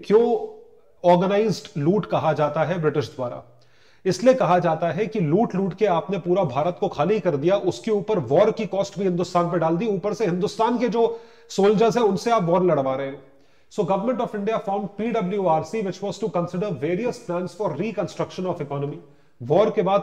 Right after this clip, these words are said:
पूरी कंट्री चौपट हो जाती है, आर्थिक तौर पे बर्बाद हो जाती है, उसको वापस खड़ा करना पड़ता है। Consultative Committee of Economist, ये चीज हुई under chairmanship of Ramaswamy Mudaliar, was set up in nineteen forty-one। Think tank to advise the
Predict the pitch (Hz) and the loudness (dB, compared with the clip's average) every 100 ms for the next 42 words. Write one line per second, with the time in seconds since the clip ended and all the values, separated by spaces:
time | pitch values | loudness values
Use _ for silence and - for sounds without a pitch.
0 | - 180 220 220 180 180 202 180 190 196 | 0 0 0 0 -2 -2 -4 0 0 2
1 | 233 185 165 156 156 127 175 180 156 156 | 0 2 2 0 -2 -2 -2 2 2 4
2 | - - 175 175 202 160 139 143 196 170 | 0 0 0 0 0 0 2 2 2 2
3 | 160 151 156 139 175 - 170 139 131 175 | 0 -2 -4 -2 -4 -2 -2 -2 -2 -4
4 | 160 165 160 156 160 156 160 151 147 - | -4 -4 -6 -6 -6 -6 -8 -10 -12 -20
5 | _ _ _ _ _ _ - 190 180 233 | _ _ _ _ _ _ -4 -2 -2 -4
6 | 190 226 - - 202 196 220 220 202 196 | -2 -2 -2 -2 -2 -2 -4 -4 -4 -6
7 | 185 196 220 220 - - - - 185 190 | -6 -4 -6 -8 -16 -20 -4 0 0 0
8 | 202 185 208 214 - - - 170 170 196 | -2 -2 -4 -8 -16 -10 -2 0 0 -2
9 | 180 180 202 - 180 202 - 156 175 185 | 0 0 0 -4 -4 -4 -4 -6 -4 -6
10 | 185 185 185 147 143 170 180 143 - - | -6 -4 -2 0 0 2 0 0 -4 -8
11 | 156 - 175 196 196 160 147 160 185 170 | -4 -2 0 -2 -2 -2 -2 -2 -2 -2
12 | 151 147 160 165 170 - - _ _ 175 | -2 0 -2 -4 -8 -18 -20 _ _ -2
13 | 185 180 226 214 214 165 180 202 165 | -2 -2 -4 -2 -2 0 -2 -2 -2